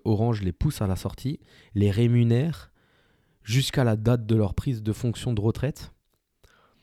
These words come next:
Mais ils sont, ils ont pas le statut de retraité, ils ont le statut de, euh, de, bah, il est encore dans les effectifs des agences, de l'agence Orange, et, euh,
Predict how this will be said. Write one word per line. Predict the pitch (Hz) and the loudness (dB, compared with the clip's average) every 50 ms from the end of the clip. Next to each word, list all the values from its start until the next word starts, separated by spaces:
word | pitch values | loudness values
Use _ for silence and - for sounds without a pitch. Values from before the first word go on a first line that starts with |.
| _ _ _ _ - - _ _ _ _ | _ _ _ _ -20 -20 _ _ _ _
Mais | - 107 | 0 2
ils | 113 | 2
sont, | - - 127 127 123 - - - | 2 0 -2 -2 -2 -2 -6 -4
ils | 101 104 | -4 -2
ont | 95 | 0
pas | - 135 | 2 0
le | 131 | 0
statut | - - - 120 - 131 | 0 -2 -4 -2 0 0
de | 120 | 0
retraité, | 104 117 - - 117 - - 127 135 | 2 0 0 0 0 0 2 2 2
ils | 127 117 | 2 2
ont | |
le | 110 98 | 0 -2
statut | - - 101 - - - | -2 -2 -4 -4 -4 -6
de, | 107 101 104 | -4 -2 0
euh, | 95 90 90 90 87 85 87 87 87 87 | 0 0 0 -2 -2 -4 -4 -6 -6 -8
de, | 87 87 90 90 90 | -6 -6 -6 -6 -6
bah, | 90 98 101 | -4 -2 -2
il | 101 95 | 0 0
est | 101 | -2
encore | 95 - 117 | -2 -2 -2
dans | 117 120 | 0 0
les | 107 98 95 | 0 0 -2
effectifs | 95 - 123 117 - - 135 113 | -2 -2 -4 -4 -4 -6 -6 -4
des | 107 104 104 | -2 -2 -2
agences, | 104 101 110 110 104 - 107 | -2 -2 -4 -6 -8 -6 -6
de | 104 98 | -4 -2
l'agence | 98 101 107 120 110 - - - | -2 -2 -2 -4 -4 -6 -6 -4
Orange, | 107 95 98 127 165 143 107 98 87 - _ - - - - - - _ _ _ | -2 -2 -2 -2 -2 -2 -4 -6 -6 -8 _ -20 -20 -20 -20 -20 -20 _ _ _
et, | - 98 98 92 | -2 0 0 2
euh, | 90 90 85 85 87 87 87 | 0 0 0 -2 -2 -2 -4